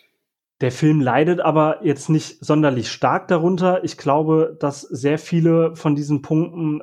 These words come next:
vor allem auch jüngeren Zuschauerinnen und Zuschauern überhaupt in der Form nicht auffällt. Es ist eine, äh, eine, eine sehr junge, aufgeweckte,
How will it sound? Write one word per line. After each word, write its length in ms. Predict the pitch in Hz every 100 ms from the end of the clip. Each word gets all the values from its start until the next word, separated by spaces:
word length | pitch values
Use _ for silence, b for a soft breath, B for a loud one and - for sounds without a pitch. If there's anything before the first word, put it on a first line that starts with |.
| -
vor 240 | 156 156 127
allem 220 | 147 151
auch 160 | 120
jüngeren 580 | 113 156 185 165 165 170
Zuschauerinnen 840 | 165 - 175 - 160 151 160 156
und 100 | 151
Zuschauern 680 | 147 156 156 - 151 147 143 b b b b b _ -
überhaupt 480 | 135 127 151 156
in 100 | 147
der 140 | 139 135
Form 340 | - 139 135
nicht 220 | 123 -
auffällt. 580 | 131 180 - 180 170 170
Es 160 | 165 -
ist 180 | 180 156
eine, 600 | 143 147 151 151 143 151
äh, 20 |
eine, 280 | 143 139 139 147
eine 120 | 131
sehr 260 | 123 143
junge, 500 | 131 160 165 151 156 151
aufgeweckte, 800 | 160 - 143 143 - - 143